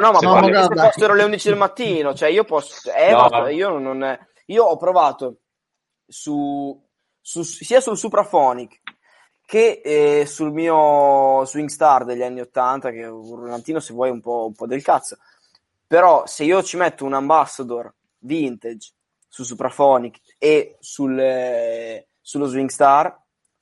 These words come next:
Speaker 1: suona molto meglio rispetto che con qualsiasi pelle Evans che io ci abbia mai provato
Speaker 2: Mm.
Speaker 1: sopra.
Speaker 2: Sì, sì, sì.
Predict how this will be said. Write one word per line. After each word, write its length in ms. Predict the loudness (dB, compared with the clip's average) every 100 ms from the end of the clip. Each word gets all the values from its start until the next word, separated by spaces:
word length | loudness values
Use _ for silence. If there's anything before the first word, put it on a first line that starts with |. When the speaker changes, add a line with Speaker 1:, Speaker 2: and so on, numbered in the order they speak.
| _
Speaker 1:
suona 380 | -12 -4 -2 -2
molto 400 | 0 2 2 0
meglio 380 | 0 2 2 0
rispetto 380 | -2 -2 -4 -6
che 120 | -12
con 220 | -10 -10
qualsiasi 800 | -2 0 0 -6 -4 -4 -4 -10
pelle 320 | -6 -6 -4
Evans 240 | -4 -4 -6
che 100 | -12
io 40 |
ci 80 | -12
abbia 140 | -12
mai 160 | -8 -8
provato 280 | -6 -8 -10
Speaker 2:
Mm. 40 |
Speaker 1:
sopra. 340 | -12 -14 -18 -20 _ _ _
Speaker 2:
Sì, 180 | -14 -12
sì, 160 | -12 -14
sì. 200 | -14